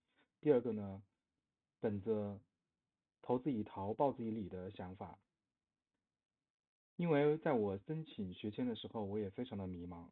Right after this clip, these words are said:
我不知道应该如何去准备，以及要准备哪些资料。嗯，首先我要感谢互联网上广大的分享者，无私的分享者，正是他们的这种分享，让我获取到了很多有用的信息。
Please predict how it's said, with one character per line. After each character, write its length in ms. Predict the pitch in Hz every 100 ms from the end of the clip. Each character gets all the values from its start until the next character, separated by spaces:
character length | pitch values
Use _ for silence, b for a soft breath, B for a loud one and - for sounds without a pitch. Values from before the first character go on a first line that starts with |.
| -
我 100 | 101
不 80 | 107
知 100 | 147
道 360 | 156 113 95 -
应 160 | 151 160
该 160 | 151
如 160 | 120 120
何 100 | 120
去 140 | 117
准 200 | 104 87 87
备， 220 | 104 87
以 180 | 98 95 -
及 300 | 98 104 123 _ _ _ _ -
要 140 | 139
准 220 | 113 101 92
备 160 | 120
哪 160 | 95 90
些 160 | 110
资 160 | 107 113
料。 240 | 110 85 _ _ _ _ _ _ _ _ _ -
嗯， 640 | 110 104 101 101 98 98 - _ _ -
首 100 | 117
先 100 | 147
我 100 | 127
要 40 |
感 240 | 127 98
谢 320 | 95 - 104 101
互 120 | 139
联 100 | 123
网 160 | 101 95
上 240 | 117 98
广 260 | 98 95 87
大 180 | 120 107
的 280 | 98 82 107 - _ _ _ _ _
分 160 | 135 127
享 200 | 107 95
者， 200 | 98 - _
无 100 | 107
私 160 | - 113
的 80 | 104
分 180 | 120
享 180 | 120 90 -
者， 100 | - _ _ _ _ _
正 180 | 170 127
是 180 | - 117
他 220 | - 139
们 120 | 135
的 160 | 104 98
这 140 | 101
种 140 | 107 98
分 120 | 123
享， 280 | 123 95 82 - _
让 140 | 135 107
我 100 | 92
获 180 | 135
取 100 | - 98
到 160 | 107
了 60 | 95
很 120 | -
多 140 | 90 104
有 180 | 98 90
用 140 | 98
的 60 | 90
信 200 | - 90
息。 300 | - 98